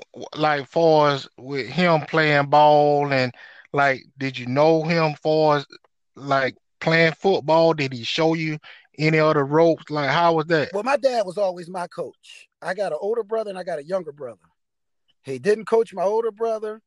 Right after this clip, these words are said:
Speaker 2: and he didn't coach my younger brother. He was always my coach. So that was like a bond that me and my father shared through the game. So I didn't know my father was a football player, so to speak. I knew he played because everybody would always say, "Oh, you ain't as good as your dad,"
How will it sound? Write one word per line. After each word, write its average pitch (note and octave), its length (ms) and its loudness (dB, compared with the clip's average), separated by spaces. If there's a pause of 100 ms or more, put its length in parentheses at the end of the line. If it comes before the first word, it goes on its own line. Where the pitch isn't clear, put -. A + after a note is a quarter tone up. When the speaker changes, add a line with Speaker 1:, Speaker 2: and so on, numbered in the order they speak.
(200)
Speaker 2:
and D3 120 -14
he C#3+ 80 -14
didn't F3 280 -10
coach F#3 280 -8
my E3+ 100 -6
younger F3+ 340 -6
brother. C#3+ 240 -4
He C#3 80 -12
was C3 140 -12
always D3+ 300 -6
my G#3 180 -2
coach. - 260 -14 (140)
So C#3 160 -6
that F3+ 180 0
was D3 140 -14
like E3 180 -6
a C3 80 -10
bond D#3+ 380 -6
that C3+ 120 -8
me E3+ 120 -8
and C#3+ 100 -10
my C3+ 140 -10
father G3+ 420 0
shared B2+ 460 -8 (420)
through D3+ 120 -8
the C3 60 -10
game. C3 500 0
So C3 420 0 (760)
I A#3 200 4
didn't E3 320 0
know G3+ 260 0
my F3 200 -8
father G3+ 440 -6
was D#3+ 400 -16 (280)
a C#3 100 -8
football G3+ 560 0
player, G3+ 380 -8
so G3+ 220 -10
to F#3+ 80 -12
speak. G#3+ 380 -12 (120)
I G#3+ 120 2
knew F#3+ 160 -4
he C3 100 -8
played F3 540 -2
because D#3 320 -8
everybody D#3 380 -6
would D3 120 -10
always D3 340 -8
say, G#3 200 -12
"Oh, D#3 200 -4
you D#3+ 140 -12
ain't D3 160 -14
as B2+ 80 -20
good C#3+ 160 -16
as C3 80 -20
your B2 100 -18
dad," C3+ 420 0